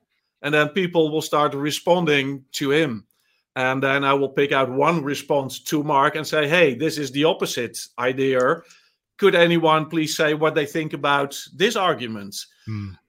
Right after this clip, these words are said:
Speaker 1: And then, I mean, online, it takes more time and it's more, uh,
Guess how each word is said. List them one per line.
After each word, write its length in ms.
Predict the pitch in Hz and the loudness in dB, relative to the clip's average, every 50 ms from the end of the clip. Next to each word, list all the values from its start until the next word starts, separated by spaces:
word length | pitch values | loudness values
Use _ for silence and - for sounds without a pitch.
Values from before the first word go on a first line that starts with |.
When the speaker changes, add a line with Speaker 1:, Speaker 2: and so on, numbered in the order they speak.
| _ _ - | _ _ -6
Speaker 1:
And 160 | 151 156 156 | -6 -2 0
then, 260 | 160 160 160 160 160 - | 0 0 0 -2 -6 -8
I 80 | 170 170 | -8 -6
mean, 220 | 175 175 170 170 | -4 -4 -6 -6
online, 360 | - 175 180 180 175 175 180 | -8 -8 -8 -6 -6 -6 -6
it 140 | 175 170 175 | -6 -8 -6
takes 240 | 190 175 175 170 - | -4 -4 -4 -4 -6
more 160 | 156 160 170 | -6 -6 -8
time 640 | - - - 151 151 156 135 120 110 107 107 107 - _ - | -8 -8 -6 -4 -2 -2 -2 -2 -4 -6 -8 -10 -12 _ -8
and 640 | 139 139 143 143 143 143 143 143 143 143 147 139 - - | -6 -4 -2 -2 -2 -2 -2 -4 -4 -6 -8 -12 -10 -10
it's 420 | 151 151 143 - - - - - | -10 -8 -6 -6 -6 -6 -6 -8
more, 840 | 151 151 156 151 151 151 156 151 147 147 147 143 143 143 143 143 _ _ - | -10 -8 -6 -4 -2 -2 0 0 0 0 -2 -2 -2 -4 -4 -8 _ _ -16
uh, 120 | 147 151 | -14 -14